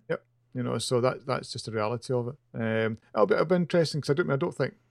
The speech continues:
I don't, uh, I don't think Netflix is in trouble. I'm, I'm thinking back to, remember when we were covering things like iPhone launches and, and we were like, "Nokia's dead," even though it was still selling hundreds of millions of phones a year, but you were like, "Writing's on the wall." You, unless you compete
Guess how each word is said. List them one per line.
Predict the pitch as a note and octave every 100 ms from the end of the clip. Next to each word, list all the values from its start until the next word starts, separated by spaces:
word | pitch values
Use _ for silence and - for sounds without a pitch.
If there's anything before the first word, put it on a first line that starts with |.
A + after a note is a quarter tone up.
| -
I |
don't, | D#3+ -
uh, | - - C#3+ A#2+
I | A#2
don't | C#3 C3+
think | A2
Netflix | A#2 - - A#2+
is | A#2
in | A2
trouble. | C3 C#3
I'm, | C3+ C3+ C#3 C#3+
I'm | C#3+
thinking | D3+ C3+ A#2+
back | A#2 - -
to, | B2
remember | B2+ C3+ C3+
when | A#2 A#2 A#2 A2+
we | A#2
were | A2
covering | - B2+ A2+ A2
things | A#2 A2+ -
like | A#2 A#2
iPhone | - B2
launches | B2 A#2+ - A#2+ A2
and, | A2 G2+ - _ _ _ _ _ -
and | A#2
we | A2
were | A2
like, | A2+ - B2+
"Nokia's | A#2+ - A2
dead," | - G#2+ B2 -
even | C3 C#3
though | B2+
it | -
was | -
still | - A#2+
selling | G#2+ B2 A#2 A2+ G#2+ G#2+ _
hundreds | - - B2+ B2+ B2+ A#2
of |
millions | A2+ A2+ G#2+
of | -
phones | A#2 A2+
a | G#2+
year, | A#2 C#3+
but | C3 -
you | B2
were | A2+
like, | A#2 - - _ _
"Writing's | - D#3 F#3 D3
on |
the | A2+
wall." | A2 C3 D3 C3+ C3 -
You, | C3 B2+ - -
unless | B2+ A#2+ B2+ C3 - C#3+
you | B2 A#2+ A#2 - _ _ _ _ _ _
compete | G#2+ _ -